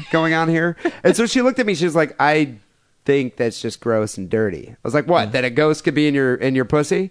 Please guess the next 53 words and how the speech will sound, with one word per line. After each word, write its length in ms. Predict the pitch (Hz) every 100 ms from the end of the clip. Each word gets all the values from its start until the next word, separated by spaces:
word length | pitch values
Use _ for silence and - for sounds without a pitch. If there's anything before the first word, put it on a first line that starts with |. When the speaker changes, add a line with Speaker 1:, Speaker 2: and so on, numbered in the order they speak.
| _
Speaker 2:
I 120 | 147 180
think 160 | 196
your 100 | 170
story's 340 | - 180 160 123
bullshit, 520 | 147 202 143 127 -
so 140 | 139
Speaker 1:
Yeah, 120 | 214 147
Speaker 2:
now 80 |
we're 200 | 151 -
pretty 140 | 170 214
Speaker 1:
<laughs> 80 | 202
Speaker 2:
much 80 |
Speaker 1:
I 80 | 180
was 160 | 196 170
Speaker 2:
equal. 120 | 160
Speaker 1:
just 40 |
like, 140 | 185 160
"Well, 100 | 170
I 120 | 170
don't 140 | 190 185
really 180 | 170 156
believe 380 | 123 139 147 113
wh-, 240 | 127 120
where 100 | 123
you're 100 | 117
going 260 | 117 117 113
with 80 | 104
this." 240 | 107 -
And 100 | 135
there 120 | 147
really 260 | 156 175 160
are 200 | 156 147
anal 280 | 131 135 120
ghosts 400 | 120 110 110 -
'cause 160 | 120
I 80 | 113
read 180 | 117 120
it 60 |
on 120 | 120 113
the 100 | 110
internet. 400 | 107 95 90 -
And 80 | -
she's 200 | 127 117
like, 240 | 127 - -
"I 100 | 147
don't 200 | 151 143
think 240 | 139 -
ghosts 280 | 127 117 101
really 220 | 113 107
be 140 | 101
in 100 | 101
your 120 | 98 95
ass." 320 | 92 -